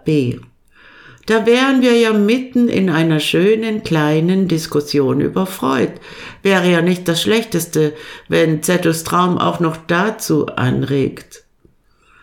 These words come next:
Den alten Herrn sehe ich allerdings deutlich positiver als du, in erster und auch noch zweiter Linie als wirklichen Bahnbrecher, der fast im Alleingang aus dem Kern des Bürgertums heraus,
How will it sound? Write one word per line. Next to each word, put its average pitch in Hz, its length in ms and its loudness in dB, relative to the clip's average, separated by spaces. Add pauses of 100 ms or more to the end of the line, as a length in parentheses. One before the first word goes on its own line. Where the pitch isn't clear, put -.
(260)
Den 175 140 0
alten 175 340 0
Herrn 185 460 2
sehe 190 320 2
ich - 240 -2
allerdings 170 580 -2
deutlich 170 560 -2
positiver 151 800 -2
als - 420 -6
du, 160 380 0 (400)
in 185 160 0
erster 202 460 -2
und 175 180 0
auch 165 180 -2
noch 160 280 -2
zweiter 190 480 0
Linie 156 500 0
als 151 380 -4
wirklichen 180 580 -2
Bahnbrecher, 151 880 -4 (400)
der 160 140 2
fast 196 380 -2
im 160 260 0
Alleingang 147 760 0
aus 143 220 -2
dem 143 200 -4
Kern 165 360 0
des 147 240 -4
Bürgertums 160 640 -2
heraus, 147 540 -2